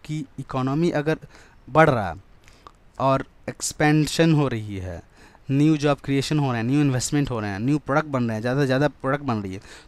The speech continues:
तो उस कंडीशन में जीडीपी ग्रोथ रेट पॉजिटिव आएगा, क्योंकि जब बढ़ रहा है, ज़्यादा प्रोडक्ट बन रहा है, तो obviously नेट वैल्यू जो है always increasing रहेगा, तो ग्रोथ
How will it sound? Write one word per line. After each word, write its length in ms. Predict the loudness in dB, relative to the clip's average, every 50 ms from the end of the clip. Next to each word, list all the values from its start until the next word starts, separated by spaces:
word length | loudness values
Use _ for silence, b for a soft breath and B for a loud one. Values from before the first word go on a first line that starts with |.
| B -12
तो 80 | -10 -4 -2
उस 180 | -2 -2 -2
कंडीशन 520 | -2 0 0 2 2 2 0 2 2 2 4
में 220 | 4 2 2 0 -2 -6 -16 -20 -20 -20 -20 -20 -20 -20 -20 -20 -12 -12 -10 -6 -6
जीडीपी 500 | -8 -6 -4 -4 0 0 0 0 0 -4
ग्रोथ 260 | -4 -2 -2 -2 -2 -2 -2
रेट 120 | -4 -6 -6 -4 -4
पॉजिटिव 380 | -4 -4 -4 -6 -6 -6 -6
आएगा, 180 | -6 -8 -10 -14 B B B B B B -6
क्योंकि 240 | -4 -4 -4 -4 -8
जब 220 | -6 -6 -8 -8 -10 -16 -14 -6
बढ़ 180 | -2 -2 0 0
रहा 360 | 2 2 4 4 4 4 4
है, 160 | 2 2 0
ज़्यादा 240 | 0 0 0 0 -2
प्रोडक्ट 260 | -2 -2 -4 -2 -2
बन 100 | -2 -2
रहा 120 | 0 0 -2
है, 60 | -2
तो 160 | -2 -4 -4
obviously 420 | -2 -4 -4 -4 -4 -2 -2 -2 -4 B B B B -2
नेट 240 | 2 2 2 2 2
वैल्यू 340 | 0 -2 -2 0 0 0 0
जो 120 | 0 -2
है 220 | -2 -2 -2 -2 -2
always 460 | -2 -4 -4 -2 -2 -4 -4 -6 -8
increasing 480 | -8 -8 -6 -6 -6 -8 -6 -8 -8 -6
रहेगा, 200 | -8 -6 -6 -6
तो 120 | -6 -6
ग्रोथ 200 | -6 -6 -6 -6